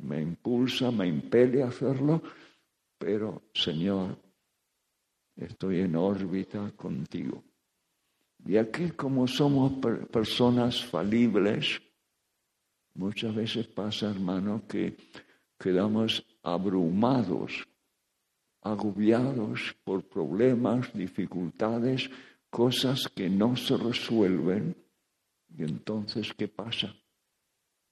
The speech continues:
Que nos salimos de órbita y en vez de estar puestos los ojos en Jesús, el problema, la necesidad,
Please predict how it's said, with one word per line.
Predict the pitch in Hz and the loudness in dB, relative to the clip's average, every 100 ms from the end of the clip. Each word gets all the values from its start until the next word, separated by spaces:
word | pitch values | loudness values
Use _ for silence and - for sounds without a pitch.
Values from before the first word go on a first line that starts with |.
| - | -8
Que | 95 | 0
nos | 92 101 - | 2 2 2
salimos | 104 117 117 120 120 | 2 2 2 0 0
de | 120 | 0
órbita | 120 110 101 - 123 131 - - - _ | 0 -2 -4 -4 -6 -6 -14 -20 -20 _
y | 98 | -4
en | 90 87 | 0 4
vez | 117 | 4
de | 117 | 4
estar | 123 - 120 120 95 - _ _ _ _ _ _ _ _ _ _ | 0 -2 -2 0 -4 -8 _ _ _ _ _ _ _ _ _ _
puestos | - 151 147 - 101 104 | 2 4 4 -2 -8 -6
los | 101 - - | -8 -2 0
ojos | 117 - 117 117 | 0 0 -8 -4
en | 87 113 | -4 -4
Jesús, | 107 101 - 104 - - _ _ _ _ - | -6 -6 -4 -6 -6 -18 _ _ _ _ -12
el | 92 80 | -10 -10
problema, | - 76 87 104 98 95 - _ _ _ _ - | -8 -8 -2 -2 -2 -4 -8 _ _ _ _ -12
la | 101 98 | -2 2
necesidad, | 104 104 - 90 - 80 101 95 | 4 2 0 -2 -2 -2 -2 -2